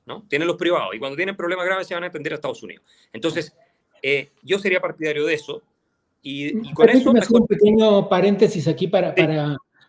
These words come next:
Speaker 2: porque este es, sobre todo recientemente en Argentina, además, ha sido este sistema de vouchers, por ejemplo. Es decir, ¿de qué hablaba Milei? Hablaba de que la gente no tuviera acceso gratuito,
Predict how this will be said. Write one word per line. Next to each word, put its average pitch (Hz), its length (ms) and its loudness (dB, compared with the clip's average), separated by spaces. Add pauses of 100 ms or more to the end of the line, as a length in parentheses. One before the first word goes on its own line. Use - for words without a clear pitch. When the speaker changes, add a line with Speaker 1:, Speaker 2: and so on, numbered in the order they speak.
(120)
Speaker 2:
porque 196 420 2
este 226 400 8
es, - 320 0
sobre 170 240 0
todo 214 280 4
recientemente 156 680 -2
en 139 80 -4
Argentina, 135 580 -4
además, 143 400 -8 (280)
ha 139 40 -18
sido 170 280 0
este 175 180 0
sistema 190 420 0
de 139 120 -2
vouchers, 151 580 0
por 127 160 -12
ejemplo. 135 480 -8
Es 156 100 -6
decir, 165 340 -2 (280)
¿de 185 140 -2
qué 226 120 6
hablaba 214 520 4
Milei? 147 400 -2
Hablaba 214 400 2
de 180 100 -2
que 180 100 -4
la 160 80 -4
gente 202 280 -2
no 190 120 -2
tuviera 196 360 4
acceso 175 520 -4
gratuito, 214 880 -2